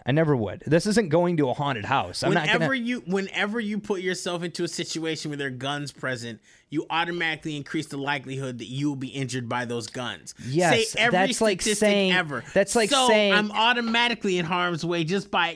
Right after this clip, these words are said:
Speaker 2: just by assenting to the possibility of this going down. So nothing you say can comfort me.
Speaker 1: <sighs>
Speaker 2: Like, nothing
Speaker 1: And
Speaker 2: you
Speaker 1: that's
Speaker 2: say
Speaker 1: fine.
Speaker 2: can comfort
Speaker 1: So I'll just,
Speaker 2: me.
Speaker 1: but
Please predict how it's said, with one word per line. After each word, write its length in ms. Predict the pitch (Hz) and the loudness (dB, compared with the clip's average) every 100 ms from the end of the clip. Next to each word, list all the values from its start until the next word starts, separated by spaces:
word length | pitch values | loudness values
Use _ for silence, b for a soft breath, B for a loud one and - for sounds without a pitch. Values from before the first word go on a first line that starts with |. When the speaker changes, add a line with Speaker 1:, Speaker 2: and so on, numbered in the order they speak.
| 160 | -2
Speaker 2:
just 340 | 147 277 - - | 2 2 0 0
by 160 | 233 220 | 0 0
assenting 760 | 170 - - 233 240 190 156 B B - | -4 -2 0 0 0 -4 -4 B B -4
to 100 | 220 | -2
the 100 | 190 | -2
possibility 880 | 165 - 180 175 156 135 202 180 156 | -2 -2 -2 -2 -2 2 2 2 -2
of 80 | 139 | -2
this 160 | 143 | -4
going 420 | 127 151 139 127 | -2 -2 -2 -6
down. 300 | 127 131 78 - B - | -6 -6 -8 -18 B -4
So 160 | 247 | 0
nothing 420 | 247 254 311 330 320 | 2 4 4 4 4
you 140 | 320 | 2
say 320 | - 285 302 | 4 4 4
can 180 | 233 226 | 2 -2
comfort 520 | 220 269 277 202 - | 2 2 0 -4 -6
me. 180 | 90 - 113 | -14 -12 -10
Speaker 1:
<sighs> 60 | 107 B B - | -8 B B 2
Speaker 2:
Like, 160 | 226 | 2
nothing 500 | 240 233 262 247 262 | 4 4 4 2 0
Speaker 1:
And 120 | 214 | 4
Speaker 2:
you 40 | 233 | 4
Speaker 1:
that's 120 | 247 | 4
Speaker 2:
say 60 | 254 | 4
Speaker 1:
fine. 120 | 294 | 4
Speaker 2:
can 120 | 180 | 4
comfort 140 | 233 185 | 4 6
Speaker 1:
So 40 | |
I'll 120 | 180 208 | 6 4
just, 260 | 226 202 | 2 2
Speaker 2:
me. 80 | 185 | 2
Speaker 1:
but 340 | 170 277 214 | 6 6 4